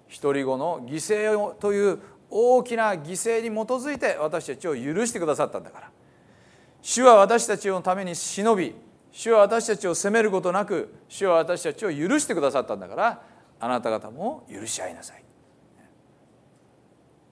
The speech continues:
これは国と国と、地域地域、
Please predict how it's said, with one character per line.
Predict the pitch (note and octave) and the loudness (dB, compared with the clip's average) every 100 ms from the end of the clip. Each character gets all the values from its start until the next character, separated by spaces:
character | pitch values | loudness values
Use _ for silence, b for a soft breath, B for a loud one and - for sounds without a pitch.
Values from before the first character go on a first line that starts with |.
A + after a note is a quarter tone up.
| _ _ _ _ _ _ - | _ _ _ _ _ _ -4
こ | |
れ | B2 | 2
は | A#2+ D3+ E3 - - | 6 6 6 0 -12
国 | C3 A#2+ | -8 -6
と | B2+ | -6
国 | B2 C#3+ C#3 | -6 -6 0
と、 | E3 D3+ - - _ _ _ _ | 0 0 -8 -20 _ _ _ _
地 | - E3 | -6 -4
域 | D3 C3 | -4 -6
地 | A2+ G3+ | -4 -2
域、 | D3 C3 | -2 -6